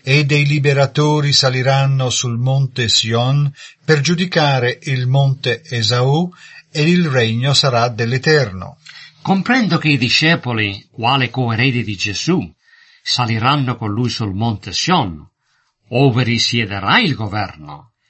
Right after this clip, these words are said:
Speaker 2: Ma perché son chiamati salvatori?
Speaker 1: Ma perché con Gesù essi saranno i salvatori di tutta l'umanità.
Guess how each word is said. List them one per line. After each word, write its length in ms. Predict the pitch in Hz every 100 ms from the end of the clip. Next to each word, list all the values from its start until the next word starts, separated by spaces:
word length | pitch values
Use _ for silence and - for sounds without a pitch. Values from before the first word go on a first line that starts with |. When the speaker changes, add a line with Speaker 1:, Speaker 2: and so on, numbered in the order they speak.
| _ _ 147
Speaker 2:
Ma 180 | 240
perché 420 | - 294 - 180 156
son 220 | 139 120
chiamati 460 | 123 117 123 113
salvatori? 840 | 104 110 95 95 90 82 101 175 120 - -
Speaker 1:
Ma 120 | 180 185
perché 400 | 247 - 233 -
con 220 | 190 170
Gesù 540 | 156 226 175 131 113 -
essi 360 | 220 190 151
saranno 500 | 131 175 185 233 190
i 80 | 131
salvatori 640 | 123 139 131 139 196 202 123
di 140 | 113
tutta 280 | 170 165 120
l'umanità. 720 | 104 95 101 98 165 123